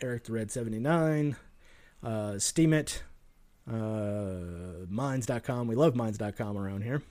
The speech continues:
Uh, it's all great stuff. Uh, please check out what I'm doing there. Um, now tomorrow, gonna have another episode because I'm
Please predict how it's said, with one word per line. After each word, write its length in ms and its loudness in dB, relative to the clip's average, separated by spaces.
Uh, 280 0
it's 100 -2
all 140 8
great 220 4
stuff. 320 -2
Uh, 220 -2
please 460 6
check 200 2
out 140 4
what 100 4
I'm 80 0
doing 260 2
there. 320 0
Um, 560 2
now 240 6
tomorrow, 640 4
gonna 160 2
have 160 0
another 280 2
episode 640 2
because 640 0
I'm 180 -6